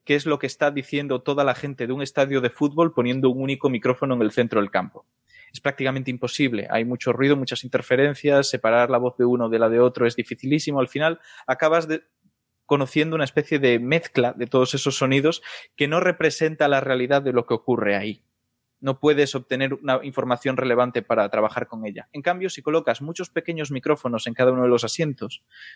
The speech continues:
tú puedes ir separando de dónde viene cada uno de los sonidos y entender mejor qué está ocurriendo. Esto sería lo mismo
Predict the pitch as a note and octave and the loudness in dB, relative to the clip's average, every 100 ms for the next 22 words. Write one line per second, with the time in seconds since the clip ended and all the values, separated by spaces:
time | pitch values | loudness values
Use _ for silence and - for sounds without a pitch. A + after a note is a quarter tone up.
0 | - D3 C#3+ D3 D3 D3+ - D#3 D3 - | -2 -2 2 4 4 0 -4 -4 -2 -4
1 | D3 B2+ C3+ D3 C3+ C3+ _ _ _ - | -2 0 0 0 -4 -6 _ _ _ -4
2 | B2 C3+ C3+ B2+ C3+ B2+ B2+ B2+ C3 C3+ | -2 0 0 0 0 0 0 2 0 -2
3 | D#3 C#3+ C3+ D3+ _ - - C3+ B2+ B2 | -2 0 0 0 _ -16 -2 -2 2 0
4 | B2 C3 C3 C#3+ C3+ C3 C3 B2+ A2+ G2+ | 2 0 0 -4 -4 -2 -2 -2 -4 -8
5 | F#2 - _ _ D#3 D3+ F3 E3+ F3+ C#3 | -10 -16 _ _ -6 -4 -2 0 2 0
6 | C3 A#2 - | -4 -8 -12